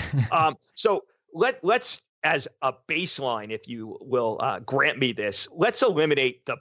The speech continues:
Speaker 2: bad E R docs
Speaker 1: Okay.
Speaker 2: and the bad, the bad hospitalists, the bad internal medicine docs, 'cause there's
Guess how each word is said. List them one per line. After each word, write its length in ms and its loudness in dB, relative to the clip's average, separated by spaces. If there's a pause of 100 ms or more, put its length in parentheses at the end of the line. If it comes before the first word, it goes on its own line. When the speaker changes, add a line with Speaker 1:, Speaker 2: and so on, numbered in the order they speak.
Speaker 2:
bad 460 0
E 140 -6
R 160 -6
docs 640 -8
Speaker 1:
Okay. 180 -2
Speaker 2:
and 140 0
the 80 0 (100)
bad, 380 2 (160)
the 200 2
bad 440 4 (260)
hospitalists, 500 -4
the 80 -6
bad 280 0
internal 260 -8
medicine 300 -10
docs, 160 -4
'cause 180 0
there's 200 2